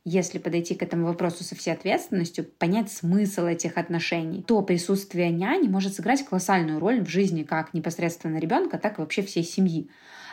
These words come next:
Оно может стать существенной помощью для мамы, разгрузить ее физически, эмоционально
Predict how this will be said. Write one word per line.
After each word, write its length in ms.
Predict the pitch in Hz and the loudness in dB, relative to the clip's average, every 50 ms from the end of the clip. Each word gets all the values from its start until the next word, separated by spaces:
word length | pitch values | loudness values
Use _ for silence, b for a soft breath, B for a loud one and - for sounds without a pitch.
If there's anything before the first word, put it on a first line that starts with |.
| B | B
Оно 160 | 175 175 185 | 2 4 4
может 300 | 190 185 180 165 165 165 | 4 4 2 0 -4 -8
стать 300 | - - 190 190 208 208 | -4 -2 0 0 0 -2
существенной 680 | - - 190 190 - - 190 170 175 - 165 156 156 151 | -2 -2 -2 0 2 2 0 0 0 -2 -4 -4 -4 0
помощью 420 | - 190 220 240 208 - - 165 | 0 2 2 2 2 0 -2 -2
для 140 | 160 170 175 | 0 2 2
мамы, 420 | 175 170 160 160 147 - - - - | 2 2 0 0 -2 -4 -6 -4 -4
разгрузить 560 | 165 156 160 160 175 190 185 190 175 - - | -4 -4 -4 0 0 2 2 2 0 0 -2
ее 100 | 165 151 | -4 -4
физически, 600 | - - 151 151 208 247 269 262 - - - - | -4 -6 -4 0 0 0 0 -2 -4 -6 -6 -4
эмоционально 720 | 165 151 147 143 - 165 165 185 214 233 240 208 190 196 | -4 -4 -4 -4 -4 -2 0 2 2 2 0 0 -4 -6